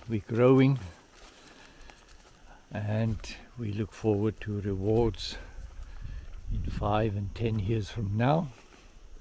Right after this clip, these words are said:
This is our latest project. This is where we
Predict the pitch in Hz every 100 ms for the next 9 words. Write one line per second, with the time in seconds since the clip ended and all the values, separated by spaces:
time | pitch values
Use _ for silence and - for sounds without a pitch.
0 | - - - - - - - - - -
1 | - 196 - 135 139 127 120 123 117 104
2 | - - - - - - - - - -
3 | - - - - - - 117 113 - -
4 | - 113 120 143 - - - - - -
5 | - - - - - - - - - -
6 | - - 110 117 98 101 101 117 113 104
7 | 107 110 107